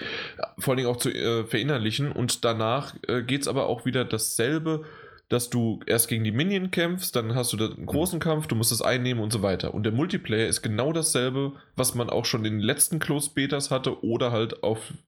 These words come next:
Speaker 1: den etlichen Messen.
Speaker 2: Okay.
Speaker 1: Und das Einzige, was es wirklich an Neuerung gab, und das habe ich dann auch länger gespielt, und das spricht zehn Minuten,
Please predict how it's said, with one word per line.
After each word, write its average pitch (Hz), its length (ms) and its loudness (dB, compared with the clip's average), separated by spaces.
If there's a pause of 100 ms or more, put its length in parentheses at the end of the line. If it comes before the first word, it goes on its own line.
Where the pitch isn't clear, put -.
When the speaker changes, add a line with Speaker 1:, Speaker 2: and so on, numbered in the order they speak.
(180)
Speaker 1:
den 113 280 2 (320)
etlichen 117 420 0
Messen. 101 360 -2 (560)
Speaker 2:
Okay. 101 380 2 (720)
Speaker 1:
Und 156 1200 0
das 131 260 2 (380)
Einzige, 196 920 2
was 139 240 2
es - 460 2
wirklich 170 720 0
an 123 340 0
Neuerung 123 640 0
gab, 117 440 2 (180)
und - 160 -2
das - 180 2
habe 139 140 2
ich 151 80 -2
dann 131 160 0
auch 123 260 0
länger 139 800 0
gespielt, 139 440 0
und - 180 0
das 113 100 0
spricht 123 360 0
zehn 107 120 2
Minuten, 131 400 0